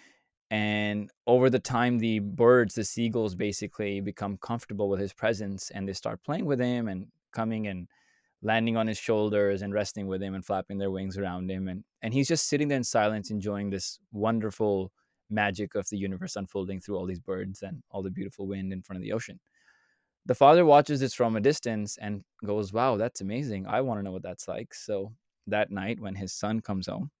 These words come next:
he says, "Son, I want to know what it's like to get that intimate with the seagulls. Will you, will you please bring some back tomorrow? Will you, when you go to the beach tom-, tomorrow, will you bring a few home so then I can enjoy their presence?"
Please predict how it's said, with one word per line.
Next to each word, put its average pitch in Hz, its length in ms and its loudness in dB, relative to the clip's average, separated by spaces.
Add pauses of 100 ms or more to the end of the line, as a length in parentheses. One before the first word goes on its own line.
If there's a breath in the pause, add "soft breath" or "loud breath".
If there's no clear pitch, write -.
(520 soft breath)
he - 80 -6
says, 127 220 2
"Son, 139 240 4
I 123 140 8
want 135 260 0
to 123 80 -2
know 113 100 -2
what 107 120 0
it's - 140 -8
like 120 260 -4
to 104 400 -6 (240)
get 107 240 0
that 104 160 0
intimate 107 440 -6
with 98 100 -6
the 101 80 -6
seagulls. 104 500 -6
Will 104 140 -4
you, 101 380 -4 (640)
will 107 100 -2
you 110 140 2
please 110 340 -2
bring 107 420 -2
some 101 260 -4
back 95 220 -2 (680)
tomorrow? 98 460 -6 (260)
Will 101 100 -2
you, 98 60 -2
when 104 120 -2
you 101 80 -4
go 113 140 2
to 120 60 0
the 113 100 -2
beach 98 260 -4
tom-, 98 220 -8 (120)
tomorrow, 95 320 -4
will 95 120 -2
you 98 120 0
bring 104 200 -2
a 98 60 -6
few 101 240 -6
home 98 260 -8
so - 120 -12
then 95 140 -6
I 95 140 -6
can 101 120 -10
enjoy 95 300 -4
their 92 120 -8
presence?" 95 480 -14